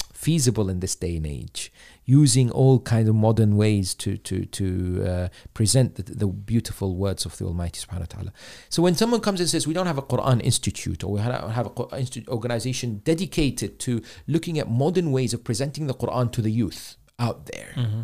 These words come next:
Speaker 1: okay, fair enough. But what it n-, does need is, is people who, uh,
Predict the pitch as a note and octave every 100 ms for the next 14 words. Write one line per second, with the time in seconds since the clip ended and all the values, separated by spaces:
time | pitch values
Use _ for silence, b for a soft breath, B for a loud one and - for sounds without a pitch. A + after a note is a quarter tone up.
0 | G2+ - G#2 B2+ b b b b _ -
1 | A3 A#3 E3 G3 E2 - - b b _
2 | C3+ D3 F#3+ E3+ - C3+ D3 - A#2 D3
3 | F3+ D3 C3+ D#3 G#2+ F2 G#2+ A#2 - -
4 | A#2 G2+ - D#3+ - - B2+ B2 A#2+ B
5 | B - A2 A2 A2 - G#2+ G#2